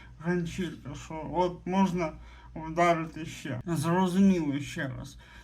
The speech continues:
що іншу інформацію злють їхні кроти, їхня агентура. Але відповідальність лежить, зокрема, і на енергетиках, які,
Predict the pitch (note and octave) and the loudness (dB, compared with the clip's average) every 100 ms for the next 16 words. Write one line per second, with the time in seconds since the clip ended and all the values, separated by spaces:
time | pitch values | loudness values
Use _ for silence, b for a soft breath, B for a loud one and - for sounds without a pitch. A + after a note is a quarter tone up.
0 | B - E3 E3+ G#3 G3 G3+ F#3+ E3+ E3 | B -8 -2 2 4 4 2 0 0 -2
1 | E3 F#3 F#3 F3+ F3 D3+ D#3 E3 F#3 F#3 | 2 2 2 0 -2 -4 -6 -2 -2 -2
2 | E3 F3+ - E3 E3+ F3 E3+ D#3 D3 D#3+ | -4 -6 -6 -6 -4 -6 -6 -6 -6 -8
3 | - E3+ D#3+ E3 E3 E3 F#3 C#3+ B2+ B | -4 -2 -2 -2 -4 -2 -4 -6 -10 B
4 | B B B B C#3 C#3+ E3 F#3+ A3 - | B B B B -10 -2 2 4 4 -2
5 | - D#3+ F3 F3 E3 E3 E3 F3 G3 G3 | -8 -4 -4 0 0 0 2 4 6 4
6 | F3+ E3 E3+ E3+ F#3+ E3 F3 D#3 D#3+ E3+ | 2 -2 -2 0 -2 -2 -6 -6 0 2
7 | F#3+ F3+ F3+ D3+ F#3 F3+ E3+ E3 F#3+ F#3+ | 4 2 0 0 2 2 0 0 0 0
8 | F3+ E3+ E3 F3 - G3 C#3+ | -2 -4 -4 -8 0 0 0